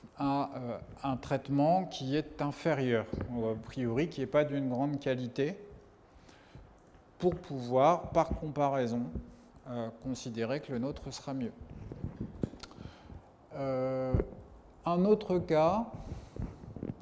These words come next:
qui est assez fréquemment utilisé, euh, en phytothérapie notamment, c'est de comparer un médicament et en comptant sur le fait que le, la différence d'efficacité ne soit pas très claire,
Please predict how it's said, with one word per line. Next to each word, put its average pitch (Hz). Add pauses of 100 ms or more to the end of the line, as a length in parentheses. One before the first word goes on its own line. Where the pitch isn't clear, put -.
qui 139
est 147
assez 151
fréquemment 170
utilisé, 151
euh, 127
en 123
phytothérapie 135
notamment, 143 (580)
c'est -
de -
comparer 190
un 175
médicament 165 (120)
et 143
en 147
comptant 185
sur 160
le 151
fait 170
que 165
le, 135
la 131
différence 156
d'efficacité 151
ne 165
soit 135
pas 143
très -
claire, 160